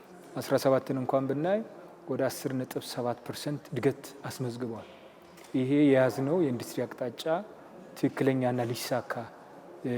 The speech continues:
የሚችል መሆኑን አመላካች፣ እ፣ አመላካች ጉዳይ ነው። ሌላው ከውጭ የምናስገባ ምርቶች እየቀሩ ሀገር ውስጥ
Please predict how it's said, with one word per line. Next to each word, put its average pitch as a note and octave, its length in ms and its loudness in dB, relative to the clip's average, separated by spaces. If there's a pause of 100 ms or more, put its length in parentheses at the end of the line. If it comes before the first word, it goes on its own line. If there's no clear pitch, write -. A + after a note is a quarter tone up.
(140)
የሚችል A#2 440 -2
መሆኑን B2 380 -2 (460)
አመላካች፣ D3 580 0 (280)
እ፣ C3 120 0 (680)
አመላካች B2 480 -4
ጉዳይ A#2+ 320 -6
ነው። A2+ 120 -10 (840)
ሌላው C#3+ 300 4 (260)
ከውጭ B2+ 340 0 (100)
የምናስገባ C3 720 0
ምርቶች F#3 420 2 (680)
እየቀሩ B2 540 -2 (680)
ሀገር B2+ 420 2
ውስጥ - 340 -2